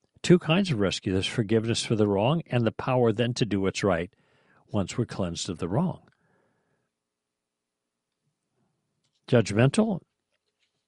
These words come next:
the gospel entails a judgment. He who believes is not judged, but he who does not believe is judged already. John chapter three,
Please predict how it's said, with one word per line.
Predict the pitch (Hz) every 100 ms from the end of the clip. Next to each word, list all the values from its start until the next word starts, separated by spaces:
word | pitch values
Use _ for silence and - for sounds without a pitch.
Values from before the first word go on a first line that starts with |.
| _ -
the | 117
gospel | 101 110 - - 123 120 - _ _ _ _ _ _ _ _
entails | 127 113 - - 170 135 92 90 -
a | 113
judgment. | 139 165 - - - - _ _ _ _ _ _ _ _ _ _ _ _ -
He | 151
who | 160 196
believes | 143 156 143
is | 143 123
not | 143 -
judged, | 175 143
but | 127
he | 151
who | 170
does | 123 113
not | 147 165
believe | 139 139
is | 135
judged | - 127 135 -
already. | 151 160 214 240 85 - _ _ _ _ _ _ _ _ _ _ _ _
John | - 139 147
chapter | 160 - 151
three, | - 214 151